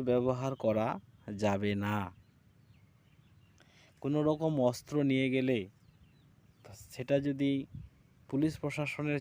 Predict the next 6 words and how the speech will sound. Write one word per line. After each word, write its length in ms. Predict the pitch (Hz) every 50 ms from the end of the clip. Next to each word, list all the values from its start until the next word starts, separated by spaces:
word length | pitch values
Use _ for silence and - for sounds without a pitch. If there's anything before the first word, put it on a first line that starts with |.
| - -
চোখে 220 | 120 113 - 127 120 -
পড়ে, 240 | - 120 123 120 110 113 - - - - - - - - - - - - - - - - - - - -
তাহলে 360 | - 127 131 139 143 147 156 160 165 165 - - - - - - - _ - - _ _ _ - _ - - _ _ _ _ _ - _ _ - _ _ -
সেটা 240 | - 147 139 147 139 131
অন্যরকম 440 | 123 131 135 135 135 135 127 143 143 131 -
পদক্ষেপ 420 | 120 113 110 123 113 - 135 143